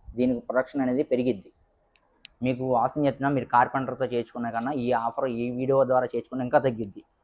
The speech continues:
అది, అది ఒకటి ఛాలెంజ్ ఇచ్చి చెప్తున్నాను, మీరు ఉపయోగించుకోండి. ఈ రెండు నెలల్లో బుక్ చేసుకోండి. మీ హౌస్ కావాలంటే ఆరు నెలల తర్వాత, సంవత్సరం తర్వాత, సంవత్సరం తర్వాత అయినా కూడా మీకైతే ఈ, ఈ ఆఫర్లోంచి మీరు మీ పేరు పెట్టుకొని మాకు, మేము మా ప్రణాళిక ప్రకారం మీరు మాకు ఎంత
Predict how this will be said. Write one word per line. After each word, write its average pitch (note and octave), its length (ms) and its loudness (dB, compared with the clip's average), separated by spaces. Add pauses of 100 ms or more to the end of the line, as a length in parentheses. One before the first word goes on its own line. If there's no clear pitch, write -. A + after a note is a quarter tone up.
(140)
అది, B2 140 6
అది B2+ 240 6
ఒకటి D3+ 320 2 (120)
ఛాలెంజ్ C#3 260 6
ఇచ్చి A#2+ 140 -6
చెప్తున్నాను, A2+ 440 -4 (360)
మీరు D3 160 4
ఉపయోగించుకోండి. C3+ 720 4 (380)
ఈ C3 60 6
రెండు C#3 160 6
నెలల్లో D3+ 260 10
బుక్ D3 260 2
చేసుకోండి. G#2+ 400 -2 (360)
మీ C3+ 220 4
హౌస్ C3+ 340 6 (120)
కావాలంటే C3+ 280 4
ఆరు B2 160 4
నెలల C3 140 -2
తర్వాత, B2+ 280 2 (100)
సంవత్సరం A#2+ 360 -6
తర్వాత, B2 220 -2
సంవత్సరం A#2 360 -6
తర్వాత C3 280 4
అయినా C#3 160 0
కూడా D#3 260 2 (920)
మీకైతే C3+ 600 0 (600)
ఈ, B2 160 2
ఈ B2+ 200 2
ఆఫర్లోంచి C3+ 680 2
మీరు C3 280 0
మీ A#2 160 0
పేరు B2 300 2
పెట్టుకొని B2+ 440 -2
మాకు, A2 480 -4 (480)
మేము A#2 300 2
మా A2 400 4
ప్రణాళిక B2 580 0
ప్రకారం A#2 480 0
మీరు A2 220 -4
మాకు A2 200 -2
ఎంత G#2+ 220 -4